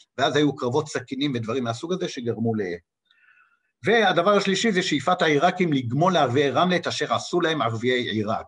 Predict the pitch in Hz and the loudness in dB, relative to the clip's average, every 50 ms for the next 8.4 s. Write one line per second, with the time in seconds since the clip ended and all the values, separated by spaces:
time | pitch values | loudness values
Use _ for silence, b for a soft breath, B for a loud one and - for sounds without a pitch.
0 | - - 123 135 143 - 147 143 139 139 131 131 - - 123 120 117 120 117 120 | -12 -4 -4 -4 -2 0 0 0 2 0 0 -2 -4 -4 -4 -2 -2 0 -2 -2
1 | 127 120 120 127 123 120 120 - 135 131 143 147 143 139 127 113 - 131 123 135 | -4 -4 -6 -6 -6 -6 -4 -2 -2 0 0 0 0 0 -2 -4 -6 -2 -2 -2
2 | 131 127 - 127 117 127 127 131 120 120 123 113 - - 120 117 127 123 120 127 | -2 -2 -2 -2 -2 -2 -2 -2 -2 -2 -4 -4 -2 -2 -2 -2 -2 -4 -4 -4
3 | 123 123 120 110 95 - - 101 107 127 170 190 196 180 180 B B B B B | -2 -2 -2 -2 -2 -4 -4 -4 0 2 2 2 2 0 -4 B B B B B
4 | B _ - 120 123 123 127 120 120 - 123 113 - 139 131 127 123 120 117 113 | B _ -2 0 0 0 0 -2 -2 -4 -4 0 2 2 2 2 2 0 -2 0
5 | 120 113 110 113 107 120 139 131 117 110 - b b b _ _ - 107 110 107 | 0 -2 -2 -2 0 2 2 0 0 -4 -10 b b b _ _ -8 -6 -4 -4
6 | 107 117 117 135 135 127 127 117 - 123 107 104 110 123 127 131 117 120 - 117 | -4 -2 -2 -4 -2 -2 -2 -2 0 -2 -2 0 -2 0 0 0 -2 -2 -4 -4
7 | 110 104 101 101 95 92 87 - _ _ _ _ - - 120 113 104 107 104 95 | -2 -2 -2 -4 -6 -8 -10 -14 _ _ _ _ -10 -6 -4 -4 -2 -2 -4 -6
8 | - - 120 110 - - 117 | -4 -4 -4 -4 -4 -4 -4